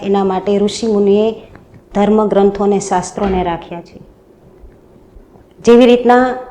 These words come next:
રોજ મોબાઈલ વાપરે છે તો એને ચાર્જ કરવું પડે, એમાં જીવનને પણ વારે વારે આ સંસ્કાર ન ભૂલી જાય એના માટે શાસ્ત્રોની જરૂર પડે છે.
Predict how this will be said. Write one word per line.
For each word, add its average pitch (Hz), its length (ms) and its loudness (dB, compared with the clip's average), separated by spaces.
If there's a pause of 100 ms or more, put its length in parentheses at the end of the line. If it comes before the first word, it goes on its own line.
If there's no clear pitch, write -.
(100)
રોજ 240 280 6
મોબાઈલ 233 400 6
વાપરે 226 360 4
છે 240 360 -2 (760)
તો 214 60 0
એને 214 160 4
ચાર્જ 220 340 2 (100)
કરવું 220 300 2
પડે, 190 260 0 (600)
એમાં 202 320 2
જીવનને 233 500 2
પણ 240 400 -2 (420)
વારે 214 280 4
વારે 214 440 2 (800)
આ 214 160 4
સંસ્કાર 233 840 2
ન 240 140 4
ભૂલી 208 320 2
જાય 190 280 -2 (360)
એના 202 220 2
માટે 196 440 0 (400)
શાસ્ત્રોની 208 600 0
જરૂર 185 340 -4
પડે 175 280 -8
છે. 147 260 -18